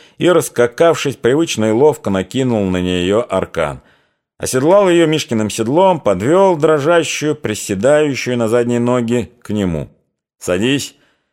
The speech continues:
На, видно, неука, чёрт. Садись же!" крикнул сердито,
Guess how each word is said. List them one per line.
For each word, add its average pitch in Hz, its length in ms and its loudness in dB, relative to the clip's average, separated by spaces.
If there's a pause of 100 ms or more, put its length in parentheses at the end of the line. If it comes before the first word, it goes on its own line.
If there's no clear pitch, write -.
На, 143 240 2
видно, 139 560 0
неука, 127 520 2
чёрт. - 460 -2
Садись 139 540 0
же!" 80 320 -8 (300)
крикнул 110 340 0
сердито, 113 840 -4